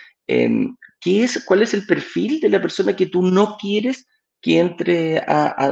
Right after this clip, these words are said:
a, a cualquiera de tus propiedades? Porque, mm, es fácil ir identificándolo, pero ahora vamos, vamos a, a identificar ese mal arrendatario, ese don Ramón, ¿ah? ¿Cómo lo, cuál es el objetivo? Tú dices, "Claro, mira, esta persona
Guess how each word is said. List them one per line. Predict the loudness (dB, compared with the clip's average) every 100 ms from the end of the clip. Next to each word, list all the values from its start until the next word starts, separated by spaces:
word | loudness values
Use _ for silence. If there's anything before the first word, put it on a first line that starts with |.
| -2
a, | -4 -4
a | -4 0
cualquiera | -2 0 0 2
de | 2
tus | 0 -6
propiedades? | -2 -2 0 -2 -4 -8
Porque, | -10 -10 _ _ _ _
mm, | -12 -12 -8 -6 -4 -4 -2
es | 0
fácil | 2 2 4 4
ir | 4 4 4 4
identificándolo, | 2 0 -6 -2 0 2 0
pero | 0 0
ahora | 2 2
vamos, | 2 0 -2 _ _ _ _
vamos | 0 0 2
a, | 2 4
a | 4
identificar | 4 2 -6 -8 -2 0
ese | -2 -2 -4 -4 _ _ -4
mal | 0 2
arrendatario, | 2 2 0 0 0 -2
ese | 2 2
don | 4 2
Ramón, | 2 4 2 0 -2
¿ah? | -4 -6 -14 _ _
¿Cómo | 0 4
lo, | 6 4 4
cuál | 4 2
es | 2
el | 2
objetivo? | 2 0 2 4
Tú |
dices, | 2 -2
"Claro, | -4 -2 0
mira, | -4 -6
esta | -14 -8 -6
persona | -4 -4 -4